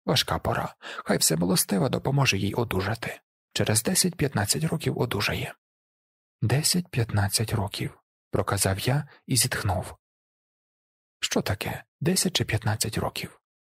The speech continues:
строго мовила ігуменя. «Що це перед вічністю?» Я промовчав,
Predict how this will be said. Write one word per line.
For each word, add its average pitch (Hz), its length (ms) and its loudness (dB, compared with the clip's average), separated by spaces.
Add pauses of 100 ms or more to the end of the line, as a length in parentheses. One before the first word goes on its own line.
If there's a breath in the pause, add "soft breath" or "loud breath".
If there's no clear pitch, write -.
строго 175 420 2
мовила 98 340 2
ігуменя. 98 600 0 (960 loud breath)
«Що - 260 2
це - 340 -2 (160)
перед 101 240 2
вічністю?» - 600 0 (1000)
Я 98 180 2
промовчав, - 720 0